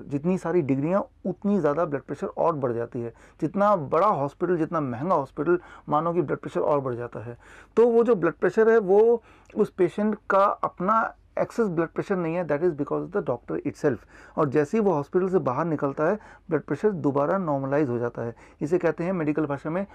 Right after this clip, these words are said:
व्हाइट कोट सिंड्रोम। और ये देखा कि, कि एटी परसेंट पेशेंट्स जो प्रेजेंटली दवा ले रहे हैं,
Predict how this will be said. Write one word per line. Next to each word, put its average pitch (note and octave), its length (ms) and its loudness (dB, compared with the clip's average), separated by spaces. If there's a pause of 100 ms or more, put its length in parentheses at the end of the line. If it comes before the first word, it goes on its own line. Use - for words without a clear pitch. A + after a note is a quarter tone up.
(220)
व्हाइट G3 300 0
कोट E3 260 -2
सिंड्रोम। B2+ 540 -2 (520)
और E3+ 160 4
ये E3+ 100 4
देखा D3+ 260 2
कि, G3+ 120 -4
कि A3 300 -4
एटी B3+ 420 2
परसेंट G3 640 -2
पेशेंट्स G3+ 500 0 (260)
जो D#3+ 120 4
प्रेजेंटली D#3+ 440 0
दवा D#3+ 240 2
ले D3+ 180 2
रहे D#3+ 140 -2
हैं, G3 240 -4